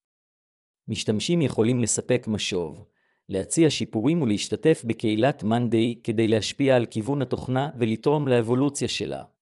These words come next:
סיכום. כיום, ניהול משימות חכם אינו מוגבל הודות לתוכנה מתקדמת לניהול משימות כמו מאנדיי. על ידי מינוף הממשק האינטואיטיבי של תוכנת מאנדיי,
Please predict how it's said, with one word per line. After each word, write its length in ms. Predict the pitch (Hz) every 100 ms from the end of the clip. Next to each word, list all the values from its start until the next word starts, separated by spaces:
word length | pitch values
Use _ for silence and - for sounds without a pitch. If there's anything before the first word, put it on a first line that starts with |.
| _ _ _ _ _ _ _ _ -
סיכום. 600 | - 113 107 87 71 - _ _ _ _ _ _ _ _ _ -
כיום, 420 | 92 120 117 113 - _ _ -
ניהול 280 | 104 135 160
משימות 520 | 135 - 117 135 135
חכם 440 | 113 - 151 139
אינו 260 | 113 113 147
מוגבל 380 | 135 104 127 120
הודות 360 | 110 120 120
לתוכנה 440 | 110 - - 131 135
מתקדמת 640 | 113 - 104 127 139 -
לניהול 400 | 110 107 113 151
משימות 600 | 135 120 117 117 139 135 -
כמו 240 | - 127
מאנדיי. 540 | 117 104 95 82 62 - _ _ _ _ _ _ _ _ _ -
על 100 | 113
ידי 260 | 104 147
מינוף 380 | 123 107 127 -
הממשק 480 | 110 104 - 131 127
האינטואיטיבי 680 | 107 104 104 101 156 135 131
של 180 | 110
תוכנת 460 | 101 104 127 131 127
מאנדיי, 540 | 110 117 98 85 78